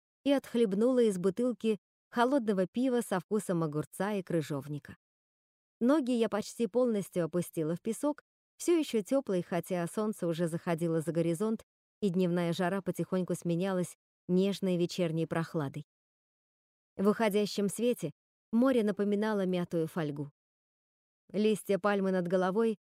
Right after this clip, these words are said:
оставляли в небе цвета индиго черные зазубрины. Я смотрела на Ксандера, ждущего у прилавка, на его длинные загорелые ноги в мешковатых коротких джинсовых шортах.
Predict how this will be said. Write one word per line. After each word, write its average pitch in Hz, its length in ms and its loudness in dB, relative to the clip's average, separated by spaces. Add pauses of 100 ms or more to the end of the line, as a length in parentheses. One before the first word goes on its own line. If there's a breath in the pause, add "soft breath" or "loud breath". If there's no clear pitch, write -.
(120)
оставляли 208 680 0
в 185 80 0
небе 196 340 2
цвета 190 400 -2
индиго 190 440 0
черные 202 500 0
зазубрины. 175 640 -4 (800)
Я 233 200 2
смотрела 254 460 0
на 233 160 2
Ксандера, 190 500 -2
ждущего 165 460 -2
у 165 80 2
прилавка, 156 500 -4 (600)
на 208 160 4
его 208 180 4
длинные 196 540 2
загорелые 190 540 0
ноги 190 400 0
в 156 60 -2
мешковатых 170 580 -2
коротких 170 500 -2
джинсовых 160 460 -2
шортах. - 400 -10